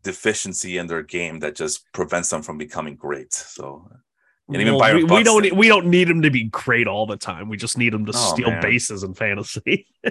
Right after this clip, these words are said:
Speaker 1: Nah, nah, but not, not for my team. No way. I, I can't do that. Can't do it. Can't win with them. You know, I told you right before when I, when I went ahead and, and, and just started trading for stolen bases that one season. It was one of the most boring seasons I ever had in my fantasy
Speaker 2: <laughs>
Speaker 1: life. And I said, "Fuck this. I'm never doing that again."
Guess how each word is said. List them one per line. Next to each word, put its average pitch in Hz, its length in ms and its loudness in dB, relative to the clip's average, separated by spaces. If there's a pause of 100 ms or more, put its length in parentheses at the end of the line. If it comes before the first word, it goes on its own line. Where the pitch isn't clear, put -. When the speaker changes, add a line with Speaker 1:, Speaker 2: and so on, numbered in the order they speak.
(280)
Speaker 1:
Nah, 85 240 -4
nah, 82 300 -4
but 90 200 0
not, 117 200 0
not 120 160 2
for 110 60 -6
my 92 140 0
team. 80 200 -10
No 85 120 -8
way. 78 160 -6
I, 82 220 -6
I 80 40 -10
can't 78 240 -10
do - 100 -18
that. - 180 -16 (320)
Can't 113 240 0
do 120 140 8
it. 110 120 -2 (120)
Can't 104 180 -2
win 101 120 -2
with 92 120 -2
them. 90 220 -4 (320)
You 135 80 -4
know, 175 80 2
I 220 60 2
told 220 300 4
you 123 100 2
right 110 200 4
before 123 320 -4
when 117 120 -2
I, 110 100 0
when 107 120 -4
I 107 100 -2
went 110 180 -4
ahead 107 240 -4
and, 95 180 -8
and, 87 100 -10
and 87 140 -12
just 95 140 -4
started 104 240 0
trading 98 220 -4
for 101 100 -10
stolen 98 320 -6
bases 92 380 -4
that 107 140 -2
one 117 140 -4
season. 123 320 -4
It 123 60 -4
was 113 160 -6
one 101 160 -6
of 98 60 -6
the 95 40 -6
most 90 220 -8 (140)
boring 107 320 0
seasons 90 340 -2
I 85 80 2
ever 85 100 -4
had 85 180 -4
in 78 120 -12
my 76 120 -12
fantasy 80 360 -6
Speaker 2:
<laughs> 80 100 -4
Speaker 1:
life. 85 140 -4 (360)
And 80 60 -6
I 87 40 -4
said, 82 160 -4
"Fuck 123 560 -2
this. 82 300 -4
I'm 101 120 -2
never 110 160 -4
doing 82 220 -8
that 78 120 -6
again." 76 380 -8